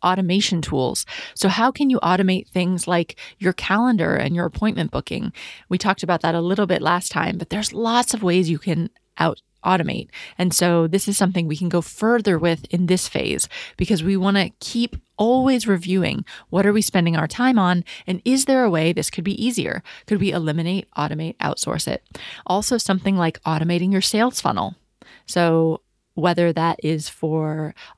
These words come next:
automating a funnel for new coaching clients to come in, or automating a funnel for selling your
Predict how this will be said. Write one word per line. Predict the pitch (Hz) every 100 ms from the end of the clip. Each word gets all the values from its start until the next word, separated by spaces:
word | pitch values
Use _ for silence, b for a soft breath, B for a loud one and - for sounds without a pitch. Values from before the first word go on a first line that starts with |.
| -
automating | 175 175 175 165 160
a |
funnel | - 180 180 175
for | - 170
new | 165 165
coaching | - 202 - 233
clients | 233 226 220 -
to | -
come | 220 214
in, | 214 208 214 B B
or | 170
automating | - - 170 170 160
a | 160
funnel | - 175 165
for | 156 - 165 160
selling | - 170 165 175 170
your | 139 139